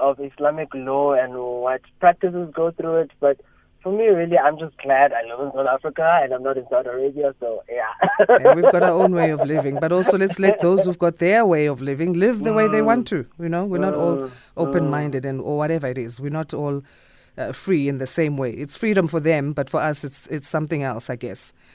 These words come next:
Speaker 1: Mm.
Speaker 2: All right, uh, rapper, Mister Salvin, or Salwin, who has been ordained as a pastor now, this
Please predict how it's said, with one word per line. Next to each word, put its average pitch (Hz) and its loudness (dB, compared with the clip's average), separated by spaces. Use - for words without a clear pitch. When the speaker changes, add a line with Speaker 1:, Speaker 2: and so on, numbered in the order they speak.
Speaker 1:
Mm. 269 -8
Speaker 2:
All 262 2
right, 277 2
uh, 247 2
rapper, 247 2
Mister 214 -2
Salvin, 233 2
or 190 -4
Salwin, 214 0
who 208 2
has 196 4
been 180 2
ordained 180 2
as 151 0
a 139 -4
pastor 170 -2
now, 156 0
this 170 -6